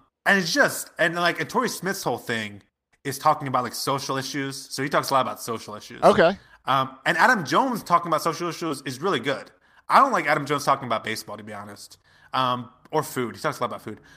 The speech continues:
Speaker 1: But when, um, he talks about social issues, I think that that's Adam Jones at his best.
Speaker 2: Yeah, and I,
Speaker 1: Um,
Speaker 2: I agree. And that's, like, I saw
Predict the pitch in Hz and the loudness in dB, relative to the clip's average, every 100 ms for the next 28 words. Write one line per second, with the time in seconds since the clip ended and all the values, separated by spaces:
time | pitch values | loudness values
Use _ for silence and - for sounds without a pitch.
0 | _ 160 156 156 135 - _ _ 147 147 | _ 0 2 0 -4 -16 _ _ -2 2
1 | 139 131 - - 131 180 185 180 - 196 | 2 0 -8 -16 -6 -2 0 0 0 0
2 | 226 147 117 - 117 104 147 160 139 120 | 0 0 -2 -2 -6 -2 -2 0 -2 0
3 | 127 123 - 127 120 110 123 117 - 120 | -2 -2 -2 -2 -2 -4 -4 -4 -6 -8
4 | - 110 98 110 - - - 165 117 - | -6 -12 -12 -12 -12 -14 -2 0 0 0
5 | 135 156 160 117 110 151 143 104 110 - | 4 6 4 2 2 4 6 4 -4 -6
6 | _ _ - 170 180 - 170 156 151 - | _ _ -4 2 0 2 2 4 0 2
7 | 175 165 160 | 4 4 4